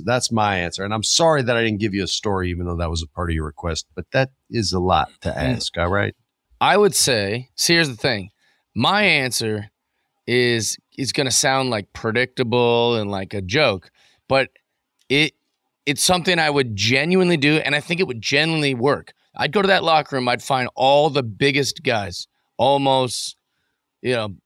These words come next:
Speaker 2: a Big Cass or now Big Bi-, whatever it is. I would just make a stable of giants.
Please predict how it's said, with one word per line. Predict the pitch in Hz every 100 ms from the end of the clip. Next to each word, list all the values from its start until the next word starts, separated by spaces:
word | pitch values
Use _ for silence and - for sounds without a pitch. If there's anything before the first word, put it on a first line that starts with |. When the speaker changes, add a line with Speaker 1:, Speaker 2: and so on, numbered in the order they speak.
| -
Speaker 2:
a | 117
Big | 98 147 127
Cass | - 143 131 135 127
or | 120
now | 117 127
Big | 123 135 120
Bi-, | 107 143
whatever | 147 180 170
it |
is. | 143 - - -
I | 143
would | 175
just | 190 165
make | 185 175
a | 147
stable | - - - 180 190 190 180
of | 135 110 101
giants. | 113 135 120 98 78 - -